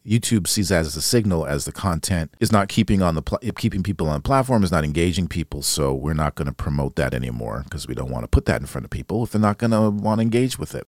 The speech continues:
And this is what happens. So it's almost like every time at bat has to be a bit of a home run, or, you know, at least a triple <laughs> when it comes to YouTube.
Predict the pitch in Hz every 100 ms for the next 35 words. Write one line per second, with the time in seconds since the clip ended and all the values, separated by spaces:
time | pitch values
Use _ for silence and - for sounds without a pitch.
0 | - 127 151 151 151 143 175 196 - -
1 | - 147 127 110 - - - 139 131 139
2 | 185 175 - 120 - 123 120 131 131 117
3 | 113 92 107 110 101 92 92 92 90 85
4 | 85 76 73 80 73 78 69 50 - 104
5 | 107 95 110 95 85 80 113 - - -
6 | - - 57 - _ - - - 104 -
7 | 202 110 87 87 87 - 117 170 - -